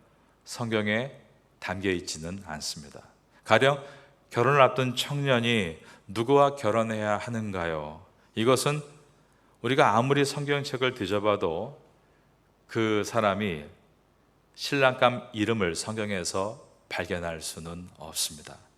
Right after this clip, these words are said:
진학을 앞둔 학생이 "어느 대학에 가야 하나요?"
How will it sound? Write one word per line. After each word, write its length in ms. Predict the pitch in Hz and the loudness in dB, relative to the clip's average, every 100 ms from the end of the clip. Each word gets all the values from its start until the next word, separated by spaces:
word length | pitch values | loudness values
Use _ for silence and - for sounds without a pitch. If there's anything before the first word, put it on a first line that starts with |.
| _ _ _ - - - | _ _ _ -20 -20 -14
진학을 400 | - 110 98 98 | -6 2 4 4
앞둔 260 | 90 85 92 | 2 0 -6
학생이 600 | 87 101 98 90 92 80 - - _ _ | -6 -4 -4 -2 -4 -6 -16 -20 _ _
"어느 360 | - 107 127 127 | 0 2 4 2
대학에 640 | 104 98 95 104 107 113 - _ _ | 0 0 2 2 0 -4 -18 _ _
가야 360 | - - 85 85 | -10 -4 -2 -2
하나요?" 440 | 82 78 73 73 | -6 -8 -8 -14